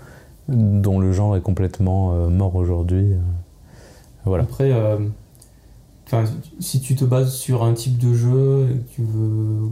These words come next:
Speaker 2: euh, t'inspirer des mécaniques, c'est intéressant, mais il faut aussi, euh, s'intéresser à ce qu'aiment les joueurs, en fait. C'est, pour moi, c'est, c'est la base. Euh, si,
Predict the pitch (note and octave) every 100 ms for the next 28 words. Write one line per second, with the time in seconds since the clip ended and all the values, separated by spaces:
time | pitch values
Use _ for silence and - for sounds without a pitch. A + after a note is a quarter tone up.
0 | B2 A2+ A#2 - - - - - C3 -
1 | C3+ B2+ B2 A#2+ A#2+ A#2+ A#2+ C#3 - -
2 | - - - - - - - - - A#2+
3 | A#2 B2+ A#2+ C#3+ C#3+ A#2+ - A2+ - C#3+
4 | C3+ A#2 A2+ A2+ A2 - B2 A#2 A2+ A2+
5 | C3+ B2+ A2+ - C3 B2 A#2 A#2 B2 A#2
6 | A2+ - - - - - - - - A2+
7 | A2 - A#2 C#3 C3 A2 G#2+ G#2+ - B2+
8 | A2 A#2+ A#2+ - - - - - - -
9 | - - - - G#2+ G#2 G#2 G#2 G#2 G#2
10 | G#2+